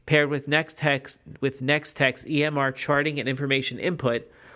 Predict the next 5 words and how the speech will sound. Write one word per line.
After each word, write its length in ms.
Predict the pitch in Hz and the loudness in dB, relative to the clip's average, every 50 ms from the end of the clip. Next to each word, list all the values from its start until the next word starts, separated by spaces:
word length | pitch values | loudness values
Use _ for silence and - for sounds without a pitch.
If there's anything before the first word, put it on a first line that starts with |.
| - - - | -12 -2 2
offer 360 | 151 165 180 175 240 233 95 | 2 2 4 2 2 2 2
opportunities 680 | - 180 180 196 196 - - 160 147 135 143 139 139 139 | 2 0 0 -2 -2 -2 -2 -2 0 2 2 2 2 0
for 140 | - - - | -2 -4 -2
further 400 | - - 139 135 131 139 - - | 0 2 2 2 2 2 0 0
education, 720 | 135 139 143 175 180 - 135 113 110 - - 117 117 117 | 0 0 -2 -2 0 0 2 2 2 0 -2 -4 -4 -6